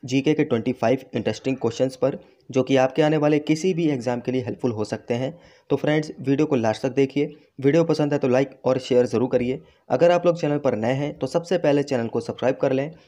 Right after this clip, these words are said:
और बेल आइकन को ज़रूर प्रेस करें, जिससे कि मेरे वीडियो की नोटिफिकेशन सबसे पहले आप तक पहुँच सकें।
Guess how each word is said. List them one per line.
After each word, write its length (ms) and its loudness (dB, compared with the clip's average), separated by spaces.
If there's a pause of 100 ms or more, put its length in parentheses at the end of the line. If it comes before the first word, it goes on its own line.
(120)
और 180 0
बेल 160 4
आइकन 240 2
को 120 -2
ज़रूर 200 2
प्रेस 220 -2
करें, 340 -4
जिससे 260 -4
कि 140 -4
मेरे 220 0
वीडियो 260 -2
की 60 -8
नोटिफिकेशन 640 -4 (280)
सबसे 300 0
पहले 280 0
आप 240 -6
तक 180 -4
पहुँच 240 -6
सकें। 280 -8